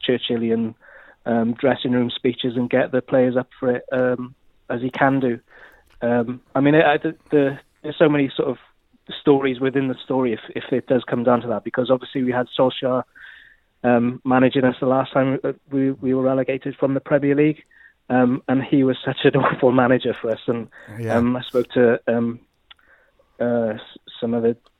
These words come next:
Speaker 1: um, journalists about this w-, when he was appointed, and I just, I just couldn't believe that Man United had, um, taken a gamble on him because he did such a bad job for us, and he'd, um,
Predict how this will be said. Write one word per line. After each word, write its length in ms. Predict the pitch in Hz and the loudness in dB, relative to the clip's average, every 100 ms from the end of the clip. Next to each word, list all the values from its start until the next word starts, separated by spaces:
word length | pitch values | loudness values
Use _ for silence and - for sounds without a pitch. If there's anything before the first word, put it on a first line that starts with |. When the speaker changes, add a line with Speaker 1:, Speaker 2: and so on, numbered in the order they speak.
| - | -10
Speaker 1:
um, 440 | 127 117 113 113 113 - - _ _ _ _ _ _ - | -6 -4 -4 -8 -12 -20 -20 _ _ _ _ _ _ -4
journalists 340 | 120 117 117 | 0 0 -2
about 220 | 131 127 | -4 -2
this 120 | 123 - - | -2 -4 -6
w-, 120 | 117 | -6
when 140 | 123 117 | -2 -2
he 60 | |
was 100 | 117 | -2
appointed, 400 | 120 - 117 117 | -4 -2 -2 -2
and 100 | 117 | -4
I 80 | 117 | -2
just, 180 | 113 117 - - | -4 -10 -10 -6
I 80 | |
just 180 | 117 - | -6 -4
couldn't 200 | 127 113 | -4 -4
believe 200 | 110 107 | -2 -2
that 60 | 120 | -2
Man 200 | 120 113 | -2 -4
United 340 | 113 113 117 - | -4 -6 -10 -8
had, 140 | 117 - - _ _ _ - _ - | -10 -10 -20 _ _ _ -20 _ -12
um, 160 | 110 | -10
taken 300 | - 117 117 | -6 -6 -4
a 40 | 113 | -4
gamble 380 | 120 117 123 120 | 0 -2 0 -2
on 80 | |
him 100 | 104 | -4
because 360 | 107 110 - 110 - | -8 -8 -6 -6 -8
he 140 | 120 117 | -16 -10
did 160 | 117 - | -10 -10
such 160 | 110 - | -12 -10
a 40 | |
bad 260 | - 117 113 | -8 -6 -6
job 220 | 127 127 - | -4 -4 -4
for 120 | 139 | -6
us, 80 | 139 - | -6 -6
and 240 | 226 226 - | -8 -8 -10
he'd, 140 | 117 - _ _ - - _ _ _ _ | -10 -12 _ _ -20 -20 _ _ _ _
um, 440 | 117 110 110 110 | -6 -4 -4 -6